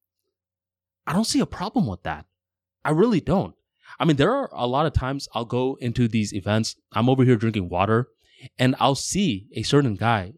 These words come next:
who I thought for the longest time was General Buzzkill loosening up as they're having a couple of cocktails.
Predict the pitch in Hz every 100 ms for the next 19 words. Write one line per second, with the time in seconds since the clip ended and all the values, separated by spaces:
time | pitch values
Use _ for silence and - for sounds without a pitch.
0 | - 120 113 107 _ _ _ - 127 160
1 | 202 226 147 104 131 117 - 127 107 87
2 | _ - - 117 113 104 - _ 95 131
3 | 139 117 87 - 123 - 90 82 110 _
4 | _ _ _ _ _ _ _ _ - 127
5 | 190 - 190 117 143 107 _ _ - 120
6 | 117 113 123 113 113 117 131 131 131 104
7 | 180 156 - 127 120 131 127 135